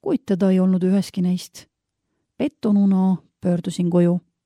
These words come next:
Hiljem kuulsin, et ta peatus väikeses hotellis ja nuttis kogu öö, mõeldes, et on kaotanud võimaluse mind näha. Kuid ta ei loobunud ja saatis uue sõnumi. Reisisin jälle Zhengzhousse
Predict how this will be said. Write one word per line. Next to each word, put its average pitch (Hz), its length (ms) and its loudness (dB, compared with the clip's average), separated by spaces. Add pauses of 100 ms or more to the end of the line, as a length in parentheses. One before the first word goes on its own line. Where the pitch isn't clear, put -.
(1800)
Hiljem 330 340 4
kuulsin, 269 400 2
et 254 120 0
ta 262 100 -2
peatus 269 500 -2
väikeses 247 500 -2
hotellis 226 560 0
ja 208 80 2
nuttis 214 520 0 (100)
kogu 262 320 2 (100)
öö, 196 380 4
mõeldes, 214 540 0 (480)
et 320 200 -4
on 214 160 4
kaotanud 185 580 0
võimaluse 180 520 0
mind 170 240 0
näha. 170 280 -2 (1200)
Kuid 180 240 -2
ta 170 160 -2
ei 175 80 0
loobunud 202 540 0
ja 185 100 0
saatis 180 480 -2
uue 185 180 2
sõnumi. 175 440 0 (1120)
Reisisin 185 480 0
jälle 240 380 2
Zhengzhousse 220 920 0